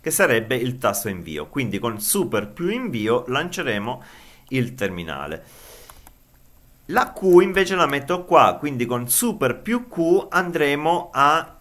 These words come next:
chiudere una finestra. Il resto al momento lo possiamo lasciare così.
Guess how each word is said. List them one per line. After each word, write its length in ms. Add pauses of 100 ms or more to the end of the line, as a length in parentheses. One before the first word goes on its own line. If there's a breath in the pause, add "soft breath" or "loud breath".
(140)
chiudere 400
una 220
finestra. 680 (840 loud breath)
Il 180
resto 720 (200)
al 180
momento 400
lo 80
possiamo 320
lasciare 420
così. 640